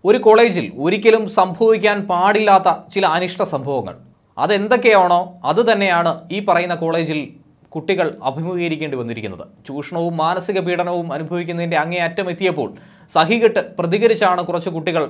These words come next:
അവിടെ ഇപ്പോൾ നടക്കുന്ന തോന്നിവാസം പുറം ലോകത്തോട് വിളിച്ചു പറഞ്ഞതും ജനങ്ങൾക്ക് മുന്നിൽ തുറന്നു കാട്ടിയതും. അറിവും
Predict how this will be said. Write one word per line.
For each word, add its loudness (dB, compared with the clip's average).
അവിടെ -2
ഇപ്പോൾ -4
നടക്കുന്ന -2
തോന്നിവാസം 0
പുറം 2
ലോകത്തോട് 4
വിളിച്ചു -4
പറഞ്ഞതും -2
ജനങ്ങൾക്ക് -2
മുന്നിൽ -6
തുറന്നു -2
കാട്ടിയതും. -8
അറിവും -2